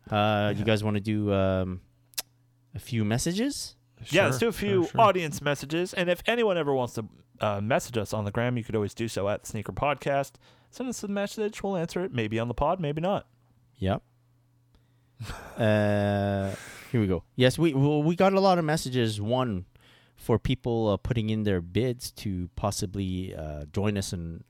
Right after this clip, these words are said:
Speaker 2: on an episode. So, yeah, we're
Speaker 1: Possibly,
Speaker 2: going
Speaker 1: yeah.
Speaker 2: through every one of your messages. We're tagging them so that we can look at them over as a group. And, uh, soon we'll announce who can, uh, we'll get in contact with you guys, make sure that you have all, everything you need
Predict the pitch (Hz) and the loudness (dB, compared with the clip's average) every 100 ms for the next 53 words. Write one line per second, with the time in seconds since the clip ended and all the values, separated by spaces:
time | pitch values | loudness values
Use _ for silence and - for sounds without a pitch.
0 | - 87 82 82 87 - - 165 190 - | -8 -6 -6 -6 -6 -4 -2 0 0 0
1 | 95 - - - 117 110 120 127 147 160 | 0 -2 -12 2 6 8 8 8 6 4
2 | 143 131 113 117 117 117 113 110 107 101 | 2 2 2 2 2 2 4 4 2 0
3 | 101 95 87 - _ - _ - 107 104 | 0 0 -2 -6 _ -20 _ 0 0 2
4 | 110 104 98 92 - 117 113 101 92 92 | 2 2 4 4 4 4 2 0 -2 -4
5 | 95 - 90 85 82 - 85 85 85 90 | -4 -6 -6 -6 -8 -8 -8 -8 -8 -8
6 | 90 _ - 87 85 85 85 - - 82 | -8 _ -8 -6 -6 -6 -8 -8 -8 -8
7 | 80 85 131 - - - - _ _ - | -6 -4 -4 -4 -20 -20 -20 _ _ -4
8 | 101 95 92 90 87 87 - 226 175 - | -2 0 0 2 0 -2 -2 -2 -2 -10
9 | - 98 92 90 90 87 - - - 98 | -8 -4 -2 -2 -4 -6 -10 -14 -8 -6
10 | 95 87 - 90 85 85 82 80 85 - | -4 -8 -8 -8 -6 -8 -8 -10 -14 -10
11 | 95 - - 104 98 113 101 101 104 110 | -8 -8 -6 -4 -2 -4 -4 -4 -4 -4
12 | 104 98 90 95 90 87 85 87 87 - | -4 -4 -6 -4 -4 -4 -6 -6 -6 -8
13 | 95 - 92 90 98 90 90 87 85 92 | -10 -8 -8 -8 -8 -8 -10 -8 -8 -8